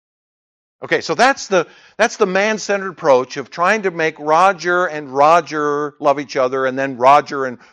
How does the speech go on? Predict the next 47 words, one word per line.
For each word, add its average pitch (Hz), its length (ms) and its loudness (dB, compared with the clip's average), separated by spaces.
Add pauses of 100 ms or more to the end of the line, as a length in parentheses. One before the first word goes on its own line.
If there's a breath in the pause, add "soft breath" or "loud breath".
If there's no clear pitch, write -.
Ron 143 360 4
love 127 220 2
each 123 160 -10
other, 123 220 0
in 143 120 -4
the 135 80 2
hope 220 240 4
then 139 160 2
that 135 180 -2
Ron 156 300 2
and 123 180 -4
Roger 160 340 4
will 120 120 -4
love 113 180 0
each 107 140 -12
other. 123 240 -2
If 131 140 -10
we 151 100 -8
can 120 100 -18
get 147 200 -4
Ron 208 320 0
then 165 260 0 (220 loud breath)
to 143 100 -8
love 135 320 6
less, 208 300 8
then 165 160 0
we 123 60 -14
can 151 140 -4
maybe 185 300 0
hope 165 300 6
that 151 140 4
it'll 139 180 -4
work 180 200 4
its 151 160 -8
way 156 160 2
back 143 280 4
to 127 80 -14
Roger 151 480 4
and 135 100 -10
so 151 240 0
on. 139 160 2 (840 soft breath)
It's 143 140 -12
futile. 127 540 -6 (880)
It 160 60 -6
doesn't 208 260 0
work, - 420 2 (600)
right? 208 280 -6